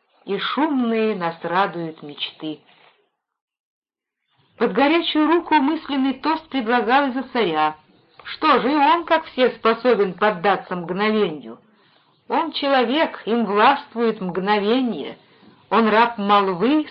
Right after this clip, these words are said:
сомнений и страстей. И, обращаясь к Кюхельбекеру, говорил и о нем, и о себе вместе. "Пора, пора,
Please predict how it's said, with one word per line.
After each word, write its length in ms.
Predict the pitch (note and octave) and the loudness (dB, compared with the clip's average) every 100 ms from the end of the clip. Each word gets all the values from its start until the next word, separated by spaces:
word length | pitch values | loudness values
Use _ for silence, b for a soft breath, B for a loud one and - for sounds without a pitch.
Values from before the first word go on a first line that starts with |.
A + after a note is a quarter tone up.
| - | -4
сомнений 800 | G3+ F#3+ F3 E3+ G#3 A3+ G#3+ G#3 | -2 -2 -4 -4 -2 -2 -4 -6
и 200 | - F3 - | -8 -14 -12
страстей. 760 | - D3+ D#3 - _ A#2+ B2+ B2+ - _ _ _ _ _ _ _ _ _ _ _ _ _ - | -12 -12 -12 -20 _ -14 -14 -18 -20 _ _ _ _ _ _ _ _ _ _ _ _ _ 0
И, 80 | |
обращаясь 640 | G#3 F#3+ G#3 - A3+ G#3+ G#3 | 0 4 2 2 2 2 -2
к 40 | |
Кюхельбекеру, 760 | G3+ G3+ F#3+ F#3+ A#3 A3+ A3+ A3 B B B - | -6 -4 -2 0 0 2 0 0 B B B -8
говорил 440 | F#3+ G#3 A3+ A#3 | 0 2 4 4
и 120 | - | 4
о 160 | G#3 G#3 | 2 2
нем, 300 | G3 C#4 C4+ | 0 0 2
и 80 | A#3+ | 0
о 60 | A#3 | -2
себе 340 | A#3+ G3+ G3 E3 | -6 -2 -2 -2
вместе. 640 | E3+ F#3+ F3+ - - - _ _ _ _ _ _ _ | -4 -4 -6 -10 -16 -16 _ _ _ _ _ _ _
"Пора, 480 | E3+ D#3+ E3+ G3 E3+ | -4 0 4 4 2
пора, 520 | - D#3+ F#3+ G#3 E3+ | -2 2 4 4 2